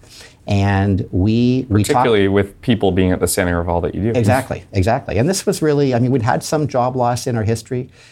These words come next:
Speaker 1: um, but this was gonna be significant. We were talking, uh, about, you know, significant numbers of people over multiple years because of their involved
Speaker 2: Right.
Speaker 1: transitions. So we, we talked honestly with the board and as a management team that if we really live by our core values,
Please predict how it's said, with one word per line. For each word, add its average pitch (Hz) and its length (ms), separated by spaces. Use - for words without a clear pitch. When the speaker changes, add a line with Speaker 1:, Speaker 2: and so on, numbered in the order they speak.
Speaker 1:
um, 107 300
but 101 140
this 135 160
was 156 120
gonna 151 160
be 120 100
significant. - 560
We 98 100
were 107 120
talking, 101 880
uh, 107 140
about, 92 500
you 113 80
know, 85 80
significant 101 640
numbers 95 320
of 80 80
people 92 360
over 92 440
multiple 107 520
years 92 640
because 98 300
of 87 100
their 92 160
involved 95 520
Speaker 2:
Right. - 60
Speaker 1:
transitions. - 560
So 113 160
we, 165 400
we 131 160
talked 135 340
honestly 123 460
with 104 180
the 120 100
board 90 300
and 101 140
as 95 120
a 104 60
management 95 400
team 95 200
that 101 100
if 98 180
we 104 80
really 120 260
live 107 320
by 98 200
our 101 100
core 104 240
values, 90 540